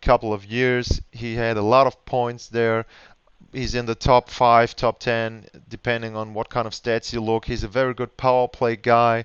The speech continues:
Um, he's someone who can create o-, create offense by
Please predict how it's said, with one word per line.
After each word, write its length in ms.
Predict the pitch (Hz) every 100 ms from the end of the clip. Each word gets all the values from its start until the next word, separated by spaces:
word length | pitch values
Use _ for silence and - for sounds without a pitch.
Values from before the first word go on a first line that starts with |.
| - - - - _ -
Um, 240 | 110 107
he's 180 | 120 123
someone 400 | - 131 123 117
who 120 | 123
can 240 | - 120
create 400 | 110 - 135 135
o-, 220 | 127 120 - -
create 360 | 127 120 123
offense 520 | 110 120 - 120 117 -
by 440 | - 113 110 110